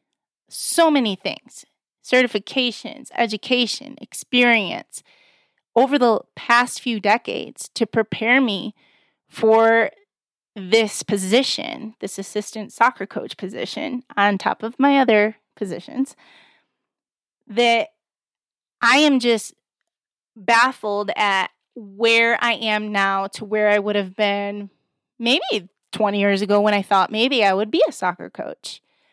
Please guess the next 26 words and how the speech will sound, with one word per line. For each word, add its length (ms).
But 240
now 400
I 120
am 220
prepared 600
and 220
I'm 220
probably 500
even 320
a 60
little 180
scared, 400
if 140
I'm 100
being 240
honest. 540
And 120
maybe 220
that 200
is 180
why 400
I 400
kind 340
of, 440
uh, 300
avoided 680